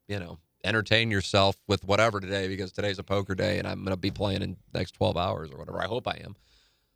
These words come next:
Um, but it's, it's, uh, the, the game evolves, and I guess what I would say, where I was going with this is the difference between the top golfers in the world and the average player,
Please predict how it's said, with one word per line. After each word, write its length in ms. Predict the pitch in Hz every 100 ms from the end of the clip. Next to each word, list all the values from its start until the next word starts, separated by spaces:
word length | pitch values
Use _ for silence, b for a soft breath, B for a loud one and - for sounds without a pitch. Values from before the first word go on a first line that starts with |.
| _
Um, 680 | - 92 95 92 90 95 95 _ _ _ _
but 200 | 104 101
it's, 360 | 98 - - -
it's, 340 | 98 98 - - -
uh, 40 | 80 - 85 - _ 98
the, 140 | 104
the 120 | 92
game 400 | 85 113 123 131
evolves, 640 | 117 80 92 98 90 87 -
and 120 | 95
I 80 | 95
guess 240 | 98 113 104
what 100 | 92
I 80 |
would 140 | 90 85
say, 160 | -
where 120 | 92 90
I 40 |
was 140 | 85
going 300 | 85 120 110
with 120 | 92 87
this 220 | 90 92
is 220 | 90 - _ _ _ _ -
the 80 | 98
difference 720 | 85 - 123 - 139 127 -
between 800 | 107 - - 104 101 98 98 95 _ _ _ _ _ _ _ _ _ _
the 100 | 95
top 400 | 101 - 117 104 _ 104
golfers 720 | 107 123 131 - 101 98 95
in 80 | 92
the 80 | 87
world 600 | 90 90 85 87 90 95 _ _ _ _ _ _ _
and 140 | 95 92
the 120 | 90
average 360 | 90 85 82 -
player, 440 | 80 - - 98